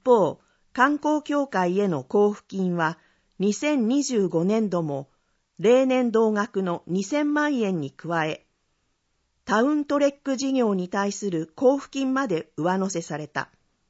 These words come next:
片栗の湯指定管理者には五年総額で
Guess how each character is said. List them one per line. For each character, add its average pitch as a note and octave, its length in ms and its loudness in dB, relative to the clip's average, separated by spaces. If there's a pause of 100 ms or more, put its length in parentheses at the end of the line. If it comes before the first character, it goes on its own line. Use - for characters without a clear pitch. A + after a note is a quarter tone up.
(1400)
片 D4 300 -2
栗 C4+ 240 -4
の F3+ 140 0
湯 D#3+ 160 -2
指 - 100 -10 (120)
定 C4+ 200 2
管 C4 260 -2
理 C4 120 -4
者 F#3 160 -4
に E3+ 140 -2
は C#3 240 -4 (340)
五 F#3 140 0
年 C4+ 260 2
総 B3+ 240 0
額 A#3+ 300 -4
で G3+ 280 -4